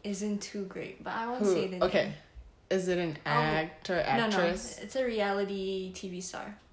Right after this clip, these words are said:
Speaker 2: Oh.
Speaker 1: You guys can guess who. You don't even know who.
Speaker 2: Yeah, I don't know any
Speaker 1: Yeah.
Speaker 2: Australian reality T V
Speaker 1: So
Speaker 2: stars.
Speaker 1: if anyone wants to guess.
Speaker 2: But yeah, I love Australia. I wanted to go there for uni, guys. Um, I know you don't care, but I just wanna let you know I wanted to go to Australia.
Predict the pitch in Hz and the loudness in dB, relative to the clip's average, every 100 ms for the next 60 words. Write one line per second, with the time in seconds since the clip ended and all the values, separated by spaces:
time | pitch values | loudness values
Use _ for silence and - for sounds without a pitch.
0 | - - 156 240 156 147 269 277 269 202 | -18 -6 -2 0 0 0 0 -2 -2 -4
1 | 175 185 196 - 214 254 240 196 175 175 | -4 -4 -6 -6 -4 0 2 0 -2 -6
2 | 180 175 185 240 202 165 185 202 202 135 | -10 -2 4 6 8 8 6 6 4 2
3 | 175 160 - 156 160 151 139 143 147 - | 0 -2 0 0 0 -2 -2 -4 -6 -8
4 | - 202 190 190 208 202 196 196 202 - | -6 -4 -4 -4 -2 -2 -2 -2 -4 -6
5 | 196 202 196 214 - - - - - 160 | -4 -2 -2 -4 -8 -14 -18 -14 -6 -2
6 | 147 147 170 175 190 185 - 156 147 135 | -2 -2 -2 -2 -4 -6 -6 -4 -4 -2
7 | 165 202 220 185 170 175 170 165 160 160 | 0 0 0 2 2 0 -2 -4 -2 -2
8 | 156 151 143 143 147 151 - - 151 151 | -4 -2 -2 -2 -4 -6 -8 -10 -8 -6
9 | 156 156 156 - - 151 156 160 156 156 | -6 -6 -10 -16 -10 -4 -2 -2 -4 -4
10 | 151 143 143 143 151 156 151 147 - 139 | -4 -4 -6 -6 -6 -6 -6 -6 -6 -8
11 | 139 131 139 143 147 - 156 165 170 170 | -8 -8 -6 -6 -8 -10 -8 -6 -6 -8
12 | - 170 165 160 160 156 156 156 | -8 -8 -6 -6 -6 -6 -6 -10